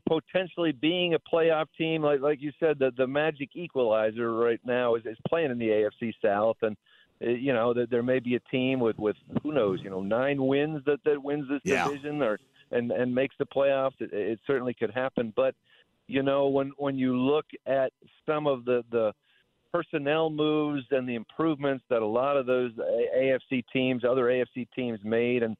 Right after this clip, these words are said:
Speaker 1: and the talent they have, um, you know, I, I have a tough time, you know, seeing the Titans matching up with some of these teams. You know, o-, offensively, um, I,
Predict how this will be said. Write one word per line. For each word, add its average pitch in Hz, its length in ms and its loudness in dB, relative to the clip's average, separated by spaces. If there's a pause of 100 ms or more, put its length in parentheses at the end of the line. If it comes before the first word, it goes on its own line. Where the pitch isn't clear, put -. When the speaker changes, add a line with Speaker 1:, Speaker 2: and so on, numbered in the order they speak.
(280)
Speaker 1:
and 110 120 -2
the 110 60 0
talent 135 420 -2
they 127 140 2
have, 127 380 -2 (500)
um, 120 240 -4
you 139 80 -2
know, 135 120 2
I, 127 200 -2
I 123 120 -4
have 123 200 -2
a 123 80 0
tough 165 260 -10 (100)
time, 143 460 -2 (380)
you 120 120 -6
know, 120 160 2 (140)
seeing 139 240 0
the 123 100 2 (120)
Titans 127 420 -4 (220)
matching 131 480 -2
up 131 200 -2
with 117 220 0
some 120 160 -2
of 120 80 -2
these 117 160 -4 (140)
teams. 120 320 0
You 113 80 0
know, 110 180 0
o-, 117 120 -2 (200)
offensively, 131 760 0 (460)
um, 104 460 -2
I, - 180 -10